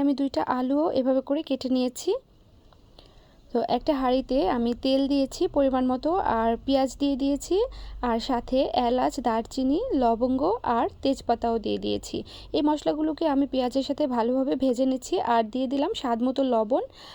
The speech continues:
আর এখানে সামান্য আদা বাটা আর সামান্য রসুন বাটাও দিয়েছি। এখন আমি এই মশলাগুলোকে ভালোভাবে পেঁয়াজের সাথে ভেজে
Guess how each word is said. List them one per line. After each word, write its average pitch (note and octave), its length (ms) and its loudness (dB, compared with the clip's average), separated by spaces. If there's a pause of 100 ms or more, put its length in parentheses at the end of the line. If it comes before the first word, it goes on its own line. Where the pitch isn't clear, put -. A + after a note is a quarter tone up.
(140)
আর A#3 200 4
এখানে D4+ 240 -2 (140)
সামান্য C4+ 320 2 (300)
আদা A#3+ 160 0
বাটা C4 280 0 (160)
আর B3 80 0 (100)
সামান্য B3+ 260 0 (140)
রসুন B3 320 0
বাটাও B3 280 -2 (100)
দিয়েছি। B3 320 -2 (760)
এখন D4 180 0 (120)
আমি D4+ 120 2 (160)
এই C#4 60 4
মশলাগুলোকে C#4 640 0 (120)
ভালোভাবে C#4 480 2
পেঁয়াজের C4+ 360 0
সাথে D4+ 160 -4 (100)
ভেজে C4 260 2